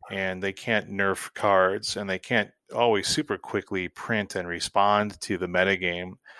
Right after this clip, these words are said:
um, w-, how do you see the, the, the future of Modern in terms of, uh, the, the, the removal rather than additive changes, because it's easier to ban something quickly and then to get something in the two-year print cycle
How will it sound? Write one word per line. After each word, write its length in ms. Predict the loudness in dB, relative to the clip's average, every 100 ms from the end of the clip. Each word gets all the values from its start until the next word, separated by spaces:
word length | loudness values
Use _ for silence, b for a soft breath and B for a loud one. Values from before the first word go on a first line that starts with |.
| B B B
um, 480 | 2 2 2 -4 -10 -12 _ _ _ _ _ -18
w-, 240 | -14 -14 -16 _ -12
how 200 | 0 6
do 60 | 6
you 300 | 4 2 2
see 340 | 2 2 4
the, 500 | 6 6 6 4 0 -4 _ 0
the, 160 | 0
the 100 | 0
future 460 | -2 0 0 4 4
of 100 | 6
Modern 360 | 6 6 6
in 100 | 2
terms 360 | -2 -2 -2 2
of, 360 | 4 4 0 -8 _ -10
uh, 440 | -2 0 2 0 -2 -10 _ _ _
the, 160 | -14 -14 -16
the, 100 | -16 _ _ _ _ _ _ _
the 80 | 0
removal 680 | 4 6 8 10 10 8 4
rather 240 | 2 4 4
than 160 | 0
additive 640 | 2 2 4 4 4 0 -10
changes, 560 | -4 -2 -2 -2 -2 -4
because 320 | -6 -2 -2
it's 160 | -4 -8
easier 380 | -6 0 0
to 60 | 0
ban 320 | 0 0 0
something 320 | -4 -6 -8
quickly 380 | -6 -6 -4 -4
and 160 | -4 -4
then 160 | -4
to 220 | -4 -4 -4
get 120 | -4
something 320 | -4 -4 -6
in 100 | -4
the 80 | -4
two-year 500 | -4 -4 -2 -2 -4
print 340 | -6 -8 -8
cycle 400 | -6 -8 -8 -8